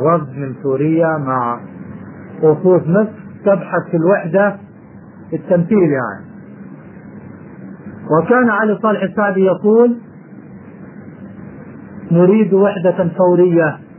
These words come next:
من أجل شيطان نجوى فؤاد"، رئيس وزراء البعث العراقي،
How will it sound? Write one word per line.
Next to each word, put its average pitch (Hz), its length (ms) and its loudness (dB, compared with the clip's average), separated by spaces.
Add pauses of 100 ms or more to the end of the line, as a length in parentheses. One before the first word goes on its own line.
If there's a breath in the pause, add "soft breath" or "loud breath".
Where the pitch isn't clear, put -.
(460)
من 170 180 2
أجل 160 320 0
شيطان 160 540 2
نجوى 139 360 0
فؤاد"، 123 340 0 (1500)
رئيس 165 300 4 (100)
وزراء 139 540 0
البعث 127 380 -4
العراقي، 107 440 -6